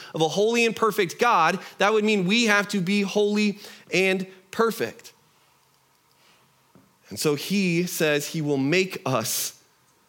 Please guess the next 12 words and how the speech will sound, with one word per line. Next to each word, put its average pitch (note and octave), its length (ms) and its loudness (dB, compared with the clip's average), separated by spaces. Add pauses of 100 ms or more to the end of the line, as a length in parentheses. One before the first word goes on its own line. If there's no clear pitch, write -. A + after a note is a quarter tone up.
holy G#2 680 -4 (380)
through D3 180 -2
his C#3 520 -4 (140)
forgiveness. G#2+ 720 -6 (240)
Back A#2+ 200 -2
to B2 100 -8
Leviticus, G#2 580 -6
verse G#2+ 400 -6
twenty. G#2 360 -6
"So A#2+ 200 -4
set C#3 340 -4
yourselves C#3+ 600 -4